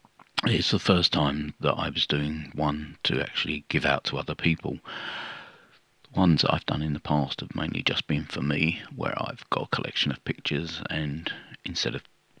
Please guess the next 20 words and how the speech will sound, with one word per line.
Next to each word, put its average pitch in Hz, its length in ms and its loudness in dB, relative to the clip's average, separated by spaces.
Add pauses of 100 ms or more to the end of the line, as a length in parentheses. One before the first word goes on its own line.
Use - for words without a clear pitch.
(160)
printing 76 400 4
each - 240 0
one 65 160 0
as 69 160 -6
a 65 100 -2
single - 360 -2
print, 64 400 -2
I - 100 -4
decided - 540 -2
to 69 300 -2
just - 280 -6
get - 160 2
it - 120 -6
done 69 200 2
as 76 160 -4
a, 73 240 -2 (400)
a 76 80 -2
one-off 71 600 2 (640)
little - 240 2
book. - 380 2